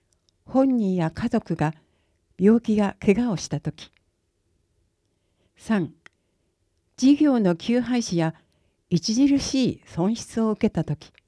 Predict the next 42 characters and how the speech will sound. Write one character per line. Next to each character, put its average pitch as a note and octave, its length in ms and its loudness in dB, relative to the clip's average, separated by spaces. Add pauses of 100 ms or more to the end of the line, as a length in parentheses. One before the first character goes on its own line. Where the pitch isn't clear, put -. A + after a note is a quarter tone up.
(400)
な F#3+ 140 -2
ど D#3 140 -4
で D3+ 100 -4
す。 - 180 -10 (2250)
納 B3+ 260 6
税 C#4+ 240 4
の C4+ 160 2
猶 C#4+ 280 2
予 G3+ 120 4
が D#3 240 0 (260)
認 F3+ 280 0
め C4+ 140 2
ら C4 120 4
れ B3+ 140 2
る A#3+ 100 0
場 A#3+ 160 2
合 B3 120 4
に E3 120 2
は D3 160 0 (400)
条 B3+ 220 4
件 D#4+ 260 4
が A3+ 80 4
あ F3+ 80 2
り F3+ 80 -2
ま F#3 140 0
す - 120 -4
の D3+ 120 -2
で、 D3 180 -4 (560)
お D#3+ 80 0
早 A#3 320 2
め A3+ 160 2
に G#3+ 240 -2 (140)
担 A3 200 -4
当 B3 200 0
に B3 180 -2
ご E3+ 160 -2
相 F#3+ 220 -2
談 G3 180 -2
く F#3+ 100 -14
だ D3+ 120 -2
さ D#3 180 -4
い。 - 100 -6